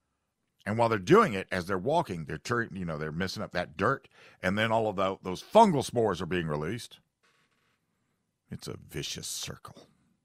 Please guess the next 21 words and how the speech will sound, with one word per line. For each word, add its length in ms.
Trump-era 500
policies 540
and 80
efforts 280
to 100
build 180
a 60
wall 240
had 160
nothing 320
to 60
do 200
with 140
less 300
illegal 380
immigration 520
four 240
years 260
ago 200
versus 360
now, 300